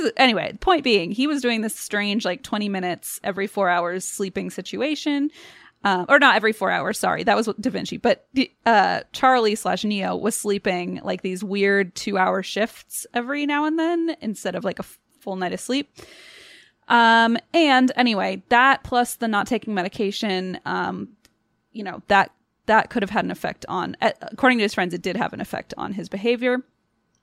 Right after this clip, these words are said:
Um, but that all started during this summer. And also around this t-, point, um, his friend Anthony realized he had been sleeping out of his car,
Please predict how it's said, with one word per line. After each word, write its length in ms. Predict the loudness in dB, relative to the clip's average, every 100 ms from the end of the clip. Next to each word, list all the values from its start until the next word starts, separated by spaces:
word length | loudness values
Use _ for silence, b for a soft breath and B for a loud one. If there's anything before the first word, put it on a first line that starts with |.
| _ _ -4
Um, 220 | 2 2 2
but 120 | 4
that 240 | 4 6
all 140 | 4 4
started 360 | 2 0 0
during 240 | -4 -4 -6
this 120 | -6
summer. 360 | -6 -6 -8 -6
And 120 | -8 2
also 360 | 2 4 2
around 200 | 2 2
this 160 | -2 -8
t-, 100 | -14 -18 _
point, 440 | -6 -4 -4 -8 -20 b b b
um, 140 | -6 -4
his 180 | -4 -6
friend 400 | -2 0 2 0
Anthony 420 | -2 0 -2 -4
realized 480 | -2 2 2 0 -12
he 280 | -14 -10 -6
had 220 | -4 -4
been 340 | -4 -4 -6 -10
sleeping 500 | -10 -8 -6 -6 -4
out 120 | -6
of 60 | -6
his 140 | -12
car, 520 | -6 -2 0 0 -6